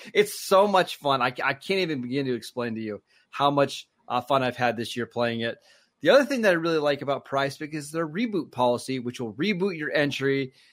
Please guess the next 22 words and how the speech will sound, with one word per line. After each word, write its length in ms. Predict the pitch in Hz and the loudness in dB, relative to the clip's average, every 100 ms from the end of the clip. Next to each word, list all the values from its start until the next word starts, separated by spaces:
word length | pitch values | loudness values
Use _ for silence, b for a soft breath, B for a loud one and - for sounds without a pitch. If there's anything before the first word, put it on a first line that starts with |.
| b - | b -4
It'll 180 | 123 | -4
stay 300 | 110 - 151 | -2 2 4
in 100 | 170 | 4
play 340 | - 139 135 135 | 4 4 4 0
even 320 | 190 226 240 220 | 0 0 2 0
if 140 | 196 - | -2 -4
one 320 | 147 156 175 | -4 0 0
of 100 | 156 | -2
your 100 | 156 | -6
players 560 | - 143 135 131 117 _ _ - | 0 0 2 0 -4 _ _ -6
gets 240 | 123 - - | -6 -6 -4
injured 500 | 156 139 147 143 - _ _ | -2 0 0 -2 -6 _ _
for 180 | - 113 | -14 -4
N 120 | 131 | -2
F 180 | 156 160 | -2 2
L 360 | 139 131 131 _ _ | 4 4 0 _ _
and 100 | 104 | -20
college 380 | - 123 139 143 | -4 0 2 0
football 380 | - 135 127 123 | -4 -2 2 0
top 280 | - 131 - | 0 -4 -2
twenty-five 400 | 135 123 123 113 | -4 -2 -2 -2
matchups. 640 | 113 113 110 123 113 - | 0 -2 -2 -4 -6 -10